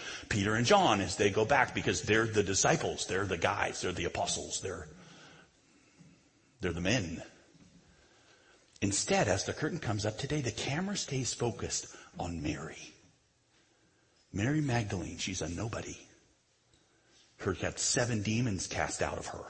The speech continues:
That means she's probably, like, living on the street, dirty and bedraggled, when Jesus interacted with her at first.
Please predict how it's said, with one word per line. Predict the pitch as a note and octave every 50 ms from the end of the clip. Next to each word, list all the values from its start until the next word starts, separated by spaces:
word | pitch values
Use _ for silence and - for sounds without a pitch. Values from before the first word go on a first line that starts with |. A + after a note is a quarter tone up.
| - - - _ _ _ _ _ _ _ _ _ _ _ _ _ _ _ _ _
That | G2+ G2+ F#2
means | A2 G#2+ F#2+
she's | - G2 F2
probably, | - - - B2 B2+ C#3 C3+ G2+
like, | G2+ F#2+ - -
living | G#2 G#2 A2 A2 G#2 G2+
on | F#2+ F2+
the | F2 D#2+
street, | - - - A2+ G#2+ E2+ D#2+ - -
dirty | - F#2+ G#2 G#2+ G#2 G2+ G2
and | F#2 F2
bedraggled, | E2+ - E2 - F#2+ G#2+ B2+ G#2+ F2 F2 F2
when | F#2 F#2 E2 E2 F2
Jesus | F#2 G2 G2 G2 - D#2 - - - - - - - -
interacted | F2 F2 F2+ F#2+ F2+ - - - F2 F2
with | F2 - -
her | - E2+ E2
at | - - -
first. | - G#2+ A#2 - - - -